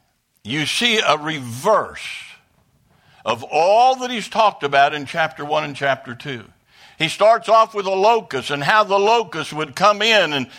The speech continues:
they would eat everything. I mean, the bark on the tree, even the people, I mean, everything. Just everything's destroyed.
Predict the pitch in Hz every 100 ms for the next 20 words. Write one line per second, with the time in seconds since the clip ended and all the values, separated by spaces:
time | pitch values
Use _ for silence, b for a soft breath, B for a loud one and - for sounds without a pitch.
0 | B 156 208 196 190 190 196 285 320 233
1 | 156 180 160 127 - 135 120 151 196 190
2 | 170 151 139 277 277 226 214 185 170 156
3 | - 254 262 247 202 190 165 156 147 123
4 | - 254 202 175 180 175 233 285 233 156
5 | - B B 214 180 _ - 240 311 311
6 | 254 277 277 240 202 208 - - - 196
7 | 160 113 90